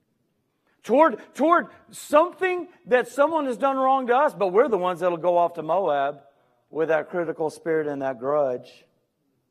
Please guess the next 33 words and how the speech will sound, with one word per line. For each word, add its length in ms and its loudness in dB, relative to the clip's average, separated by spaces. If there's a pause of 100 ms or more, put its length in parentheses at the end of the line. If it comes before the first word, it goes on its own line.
(260)
with, 220 -4
without 520 4
even 280 -4
leaving 320 -4
our 160 -2
place. 680 -8 (500)
That's 340 2
where 240 4
we'll 200 2
find 360 0
ourselves 460 -2
mentally. 640 -4 (260)
That's 400 2
where 200 2
we'll 200 0
find 400 -2
ourselves 680 0
in 160 -6
our 220 0
heart. 520 -4 (480)
And 220 -2
look, 220 0
this 260 -2
isn't 380 -4
for, 420 0 (880)
this 260 -2
isn't 280 -8
scouring, 760 2
trying 400 -2
to 140 0
hit 180 -4
a 60 -4
nerve. 680 -2